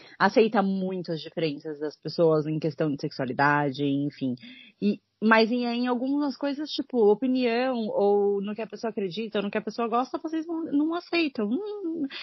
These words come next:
isso não faz sentido. Então, assim, gasta mais o seu tempo falando bem do seu fã, do seu, do seu ídolo, é, divulga ele, dá streaming, manda, posta foto, enfim, faz isso.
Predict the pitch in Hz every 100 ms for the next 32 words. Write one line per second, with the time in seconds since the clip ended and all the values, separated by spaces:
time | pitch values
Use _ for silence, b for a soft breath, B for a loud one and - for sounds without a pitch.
0 | B - - 330 311 277 262 220 - 170
1 | - 139 156 160 214 226 - 170 - B
2 | - 330 349 262 220 214 190 170 180 170
3 | 185 160 185 190 170 139 202 190 165 160
4 | 147 131 _ - 170 170 160 151 170 156
5 | 147 156 175 147 147 175 147 156 139 247
6 | B B B 160 170 160 160 160 180 214
7 | 170 156 165 165 151 175 180 - - 180
8 | 180 175 160 147 143 147 - 185 180 190
9 | 185 156 - 208 202 165 - 175 165 170
10 | 247 277 330 285 269 254 202 190 - -